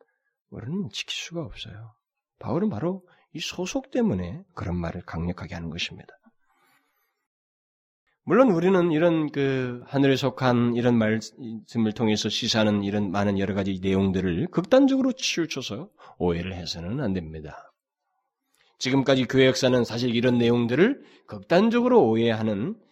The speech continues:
치우치는 사례들이 많이 있었어요. 맞아. 응? 우리가 그 하늘에 속한 자들이니까, 하늘의 시민권이 있으니까 이 세상의 권세와 나라에 대해서는 나라와는 상관이 없지 않느냐.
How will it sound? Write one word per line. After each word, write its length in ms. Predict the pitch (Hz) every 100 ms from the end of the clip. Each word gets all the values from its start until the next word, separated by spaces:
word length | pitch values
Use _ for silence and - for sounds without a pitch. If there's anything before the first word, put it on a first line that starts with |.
| _ _
치우치는 600 | - - 294 - 233 190
사례들이 460 | - 92 98 95 95
많이 300 | - 107 95
있었어요. 580 | - 98 - 85 123 _ _ _ _ _ _ _ _ _ _ _ _ _ _ _ _ _ -
맞아. 420 | - - 120 110 - _ _ _ _ -
응? 120 | 208 - _
우리가 320 | 151 190 226
그 80 | 196
하늘에 340 | 196 202 208 190
속한 340 | 190 - 185
자들이니까, 840 | 160 147 147 135 120 117 123 113
하늘의 340 | 98 143 147 139
시민권이 540 | - 135 131 120 123
있으니까 560 | 110 120 113 98 107 104
이 160 | 104
세상의 380 | 113 120 110 107
권세와 500 | 104 107 107 104 101
나라에 360 | 98 95 98 107
대해서는 480 | 101 - 101 104 85
나라와는 520 | 92 98 98 92 98
상관이 480 | - 98 85 90 95
없지 240 | 90 92
않느냐. 500 | 82 82 80 82